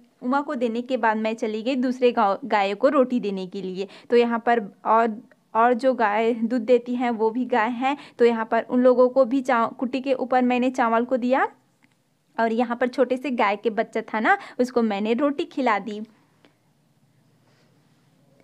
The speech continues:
रोटी खिलाने के बाद मैं इस वाले घर में ना दोस्तों, यहाँ पर सिर्फ, यहाँ पर जो दूध देती हैं वो गाय कुट्टी खाती हैं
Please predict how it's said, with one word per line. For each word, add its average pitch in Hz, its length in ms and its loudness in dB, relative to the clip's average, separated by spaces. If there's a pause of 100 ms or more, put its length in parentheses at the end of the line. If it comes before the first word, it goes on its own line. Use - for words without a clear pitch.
(380)
रोटी 262 240 2
खिलाने 240 440 0
के 262 180 -4
बाद 220 220 0
मैं 220 420 -2 (520)
इस 294 180 -4
वाले 330 220 2
घर 262 240 0
में 240 140 2
ना 240 120 2
दोस्तों, 262 360 2
यहाँ 247 380 0
पर 320 180 2 (280)
सिर्फ, 254 440 -8 (140)
यहाँ 254 240 -2
पर 285 380 0 (300)
जो 226 260 0
दूध 247 200 -2
देती 262 280 -4
हैं 262 160 -2
वो 240 220 0
गाय 254 240 0
कुट्टी 269 280 -8
खाती 277 360 -4
हैं 311 180 -4